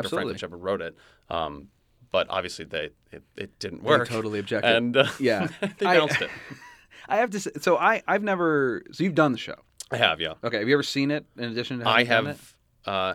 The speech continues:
Speaker 2: no, I've seen clips online.
Speaker 1: Okay.
Speaker 2: Uh, some from the original and then some from the Kennedy Center production,
Speaker 1: Mm-hmm.
Speaker 2: uh, in two thousand two.
Speaker 1: Right.
Speaker 2: But n-, uh,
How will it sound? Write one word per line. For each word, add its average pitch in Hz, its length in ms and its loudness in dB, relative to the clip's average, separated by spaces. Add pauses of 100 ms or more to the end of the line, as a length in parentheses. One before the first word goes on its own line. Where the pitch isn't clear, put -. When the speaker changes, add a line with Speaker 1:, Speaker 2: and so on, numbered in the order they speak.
(460)
Speaker 2:
no, 117 360 0
I've 101 120 0
seen 127 160 -4
clips 120 240 -4
online. 95 540 -4
Speaker 1:
Okay. 110 320 -2
Speaker 2:
Uh, 87 340 -6 (220)
some 127 320 0
from 107 120 -8
the 101 80 -6
original 101 300 -6
and 92 80 -8
then 92 100 -10
some 95 260 -6
from 90 220 -12
the 87 240 -8
Kennedy 92 240 -8
Center 87 220 -10
production, 85 600 -12 (100)
Speaker 1:
Mm-hmm. 117 360 -4
Speaker 2:
uh, 78 100 -4
in 76 60 -8
two - 100 -18
thousand 82 220 -8
two. 78 420 -8
Speaker 1:
Right. 80 220 -6 (220)
Speaker 2:
But 90 220 -2
n-, 95 220 -8 (160)
uh, 80 240 -6